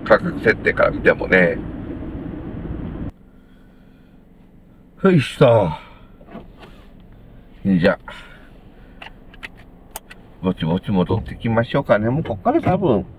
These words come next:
一回閉めといた方がいいかもしれませんね。多分、こっから先ないもんないと思うんでね。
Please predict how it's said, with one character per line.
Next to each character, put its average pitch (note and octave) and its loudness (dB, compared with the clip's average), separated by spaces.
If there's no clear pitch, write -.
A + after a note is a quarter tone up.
一 B2+ -6
回 E3 4
閉 C#3+ 2
め B2+ 2
と E3+ 2
い F#3 0
た F3+ 2
方 A2 6
が F2 0
い E2 0
い - -6
か - 0
も F#2+ 4
し - -6
れ D#2+ 4
ま C#2+ -2
せ D2 -2
ん C#2+ -4
ね。 C#2 -4
多 - 0
分、 C#2+ -2
こ D#2 0
っ - -20
か F#2+ 0
ら D#2 -6
先 - -8
な D#2 0
い D#2 0
も D2+ -2
ん D2 -4
な C#2+ -2
い C#2 -6
と C2 -4
思 C#2 -2
う C#2 -2
ん C2 -6
で - -8
ね。 C#2 -12